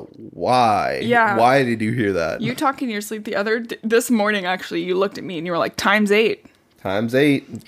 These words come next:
Speaker 2: And I was like, "What? What's times eight?" And you were like, "What are you talking about?" And I was like, "All right, I'm done." So
Speaker 1: I get really, like,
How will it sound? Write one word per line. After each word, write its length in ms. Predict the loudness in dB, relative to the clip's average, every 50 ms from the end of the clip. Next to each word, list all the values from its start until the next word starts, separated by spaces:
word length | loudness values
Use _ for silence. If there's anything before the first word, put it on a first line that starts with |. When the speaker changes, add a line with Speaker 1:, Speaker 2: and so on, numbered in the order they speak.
| -4
Speaker 2:
And 80 | 0 0
I 80 | 2 0
was 100 | 0 0
like, 160 | -2 -2 -2
"What? 300 | -2 -2 -2 -4 -6 -10 _ _ _ _ _ _ _ _ _ _ _ _ _ _ _ _ _
What's 240 | 0 0 0 0 -2
times 260 | -2 -2 -2 -2 -2
eight?" 120 | -2 -2
And 100 | -2 -4 -4
you 40 | -2
were 60 | -2
like, 160 | -2 -4 -4
"What 260 | -4 -2 -2 0 0
are 40 | 0
you 100 | -2 -4
talking 320 | -2 -4 -4 -4 -4 -4
about?" 240 | -4 -4 -6 -8 -8
And 100 | -10 -10
I 60 | -10
was 80 | -8 -8
like, 160 | -8 -8 -4 -2
"All 140 | 0 0
right, 160 | 0 0 -2 -4
I'm 120 | -6 -6
done." 320 | -6 -6 -6 -6 -8 -10 -12 -18 -20 -20 -20 -18 -18 -16 -16 -18 -20 -20 -20 -20 _ _
So 600 | -4 0 4 4 6 6 6 4 4 2 0 -2 -8 -16 -12 -12 -10 -10 -6 0
Speaker 1:
I 100 | 2 2 4
get 180 | 4 4 4
really, 680 | 4 2 0 -2 0 2 2 4 4 4 2 2 0 0
like, 240 | 2 2 2 0